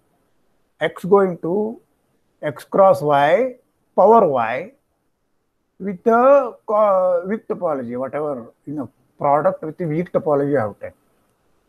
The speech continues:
Remember that. So take any space, whatever topology you have, then give the compactly generated topology. That is the meaning of whenever you have a topological space here, writing a suffix W.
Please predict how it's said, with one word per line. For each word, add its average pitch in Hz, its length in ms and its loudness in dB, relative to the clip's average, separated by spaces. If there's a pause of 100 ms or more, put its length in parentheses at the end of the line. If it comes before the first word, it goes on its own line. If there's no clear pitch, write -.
(160)
Remember 143 380 -2
that. 117 260 -4 (840)
So 220 180 6 (140)
take 254 200 4
any 214 340 8 (200)
space, 190 580 2
whatever 185 400 0
topology 175 440 -2
you 151 120 -2
have, 143 320 0 (640)
then 202 440 2 (160)
give 214 220 2
the 233 100 4
compactly 190 500 2
generated 143 300 -2
topology. 110 420 -8
That 143 180 -2
is 165 120 -6
the 185 80 -4
meaning 175 320 -4
of 151 240 0 (760)
whenever 196 380 0
you 190 80 4
have 185 140 6
a - 20 -6
topological 170 560 2
space 160 300 -2
here, 147 320 -2 (520)
writing 165 460 0
a 156 60 2
suffix 147 380 -4
W. 98 380 -10